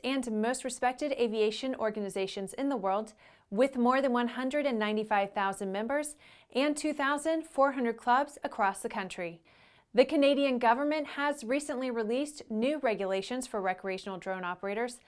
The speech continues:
that carry hefty penalties for violators, even more so than those here in the U S.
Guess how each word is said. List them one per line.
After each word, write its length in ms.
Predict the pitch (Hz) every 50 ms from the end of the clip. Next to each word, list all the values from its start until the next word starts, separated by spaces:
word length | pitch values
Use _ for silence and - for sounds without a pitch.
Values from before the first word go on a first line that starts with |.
| - - - - - _ -
that 300 | 196 180 226 226 220 -
carry 380 | - - 277 277 302 330 349 349
hefty 380 | 339 - 294 294 294 302 294
penalties 520 | 294 - 277 277 285 277 - 294 285 277 -
for 140 | - 214
violators, 640 | 175 190 185 185 185 180 175 175 185 214 240 240 - - - - - - - - - _ -
even 280 | - 254 233 247 247 233
more 260 | 226 233 240 247 254
so 340 | 254 - 262 247 262 285 302
than 200 | 285 262 233 214
those 280 | 220 226 247 285 285
here 220 | - - 262 247 247
in 80 | 247
the 80 | 247 247
U 140 | 240 226 196
S. 320 | 165 156 143 - - -